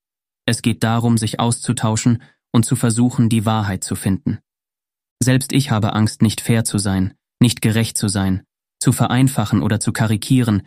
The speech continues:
wenn ich über einen Schwulen oder irgendeine andere Figur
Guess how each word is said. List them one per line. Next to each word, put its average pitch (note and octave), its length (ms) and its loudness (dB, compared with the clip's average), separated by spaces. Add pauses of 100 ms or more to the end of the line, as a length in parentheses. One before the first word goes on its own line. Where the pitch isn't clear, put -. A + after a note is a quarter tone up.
(340)
wenn A2+ 120 4
ich A2 140 2
über A2 160 2
einen G#2+ 220 2
Schwulen A#2 580 2
oder - 260 -2
irgendeine A2+ 460 2
andere A2 300 2
Figur G#2 520 0